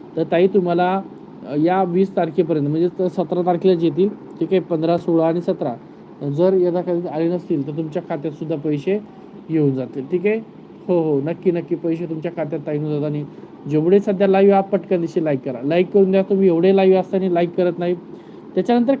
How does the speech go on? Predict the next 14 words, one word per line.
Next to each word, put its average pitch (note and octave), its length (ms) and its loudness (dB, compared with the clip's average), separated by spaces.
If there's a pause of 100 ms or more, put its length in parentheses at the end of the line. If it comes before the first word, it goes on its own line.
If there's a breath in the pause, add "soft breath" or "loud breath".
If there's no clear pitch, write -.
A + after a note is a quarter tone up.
(100)
खालची A3+ 240 0
कमेंट B3 300 2
अत्यंत A#3+ 360 0
महत्त्वाची A3 540 0
बघा, F#3+ 160 0 (120)
खालची G3+ 260 0
कमेंट A3 320 -2
काय G#3 220 2
आहे A3 120 0 (540)
बघा, F3+ 180 4
इथं F#3+ 220 6
पाहिलं F#3 320 4
असेल G3+ 360 4
तर, F#3+ 160 4